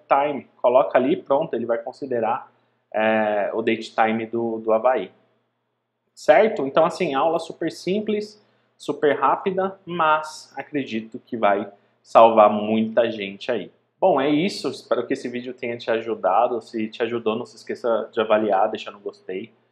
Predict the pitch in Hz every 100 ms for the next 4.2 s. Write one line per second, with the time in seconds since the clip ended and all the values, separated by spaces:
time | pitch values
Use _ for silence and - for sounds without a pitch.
0 | _ _ _ 131 139 143 143 - 139 147
1 | - 151 _ - 123 120 123 120 - 110
2 | 110 98 95 110 165 - _ _ _ _
3 | - 110 104 101 101 - 117 170 175 185
4 | -